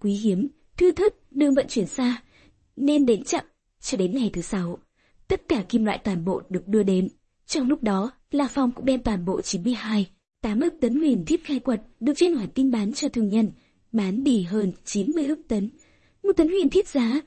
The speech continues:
cả là không hắc long tệ, tương đương bốn ngân lam tệ, thu về mấy trăm ức ngân lam tệ.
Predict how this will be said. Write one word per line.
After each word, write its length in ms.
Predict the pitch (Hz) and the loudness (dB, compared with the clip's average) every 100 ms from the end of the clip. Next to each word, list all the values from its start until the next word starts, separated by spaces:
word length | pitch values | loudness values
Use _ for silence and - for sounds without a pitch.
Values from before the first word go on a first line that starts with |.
| _ - | _ -6
cả 140 | 214 | -2
là 140 | 185 | -2
không 260 | 175 - 233 | -4 -2 -2
hắc 260 | 269 330 247 | -2 -6 -4
long 160 | 233 | -4
tệ, 260 | 226 214 180 - _ _ _ - | -4 -6 -8 -12 _ _ _ 2
tương 160 | 311 | 4
đương 320 | 269 240 190 190 | 6 4 0 -2
bốn 300 | 208 190 180 | 2 2 0
ngân 240 | 285 285 220 | 2 4 4
lam 160 | 196 | 0
tệ, 320 | 175 196 - - _ _ | -4 -4 -4 -6 _ _
thu 120 | - 392 | 0 2
về 240 | 330 220 202 | 2 0 0
mấy 200 | 208 196 | 0 0
trăm 260 | - 339 311 | -2 -4 -6
ức 180 | - 302 | -2 6
ngân 260 | 285 285 | 6 6
lam 200 | 277 294 | 2 0
tệ. 280 | 311 254 | 0 -2